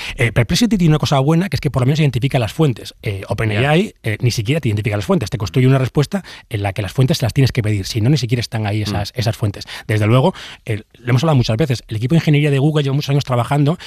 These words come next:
Speaker 1: en reducir el tiempo de búsqueda, y ahora dicen que su objetivo ya no es que el tiempo sea de, de búsqueda sea más corto, sino que sea negativo. ¿Qué quiere decir esto? Es que te propongan las soluciones a tu búsqueda antes de que tú sepas lo que quieres buscar.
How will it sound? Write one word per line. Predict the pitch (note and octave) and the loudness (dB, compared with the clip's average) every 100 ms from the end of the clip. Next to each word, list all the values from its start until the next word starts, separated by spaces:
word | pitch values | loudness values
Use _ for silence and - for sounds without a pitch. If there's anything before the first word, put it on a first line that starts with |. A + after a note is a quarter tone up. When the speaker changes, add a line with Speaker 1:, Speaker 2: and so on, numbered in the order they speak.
| - | -6
Speaker 1:
en | - | 0
reducir | A#2 A2 G#2 C#3 | 2 2 2 2
el | C3+ | 0
tiempo | C3+ A#2+ G#2+ | 0 0 0
de | |
búsqueda, | G2+ G2 - G2+ G#2+ | -2 -6 -10 -12 -4
y | |
ahora | B2+ | -2
dicen | C#3+ E3+ | 0 -2
que | - | -2
su | B2 | -2
objetivo | A2 C3 C3+ | -2 0 2
ya | C#3 C#3+ | 4 4
no | |
es | D3 | 2
que | - G#2 | -2 -6
el | |
tiempo | B2+ C3 B2+ | -2 0 0
sea | B2+ A#2+ _ - | -2 -4 _ -8
de, | A2+ G#2+ | -8 -6
de | A2 | -4
búsqueda | B2+ C3+ G2 | -2 -2 -4
sea | A2+ | -4
más | A2+ | -4
corto, | D#3 D#3 - - - | -2 -2 -4 -8 -8
sino | - A#2+ | 0 0
que | |
sea | - C3 | 2 2
negativo. | A#2+ G2+ - G2 F#2+ | 2 0 -4 -10 -8
¿Qué | B2 | -2
quiere | C#3+ C#3 | 2 2
decir | C3 G#2 | 2 -2
esto? | - - - - | -4 -12 -20 -16
Es | - | -8
que | - | -6
te | G#2 | -4
propongan | G2 G2+ B2+ C#3 G2+ - - - | -2 0 2 2 0 -6 -20 -20
las | - G#2 | -8 -6
soluciones | - G2 A#2+ A2 | -4 -2 -2 -2
a | |
tu | A#2+ | 0
búsqueda | D#3+ - E3+ F3+ | 0 0 -2 -4
antes | - A2+ A#2 | -4 0 0
de | G#2 | 0
que | G#2 | -2
tú | - A2+ | 0 0
sepas | A2+ G#2+ | 0 -2
lo | G2+ | -4
que | |
quieres | G2 F#2+ | -4 -6
buscar. | F2+ - | -8 -14